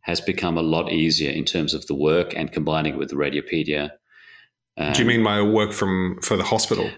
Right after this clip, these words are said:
Speaker 1: Work from the hospital and just having the flexibility to do other things. Now, I can say with,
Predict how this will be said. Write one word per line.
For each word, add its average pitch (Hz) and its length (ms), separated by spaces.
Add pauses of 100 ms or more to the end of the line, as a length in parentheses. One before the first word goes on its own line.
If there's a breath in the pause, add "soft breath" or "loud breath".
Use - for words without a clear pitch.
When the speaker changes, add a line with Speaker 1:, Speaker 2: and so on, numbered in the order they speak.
Speaker 1:
Work 156 180
from 160 140
the 139 80
hospital 120 520
and 104 120
just 120 300
having 107 340
the 90 320
flexibility 95 1040 (340 loud breath)
to 95 80
do 82 260
other 80 200
things. 73 400
Now, 87 320 (240 loud breath)
I 120 140
can 131 180
say 92 580
with, 90 340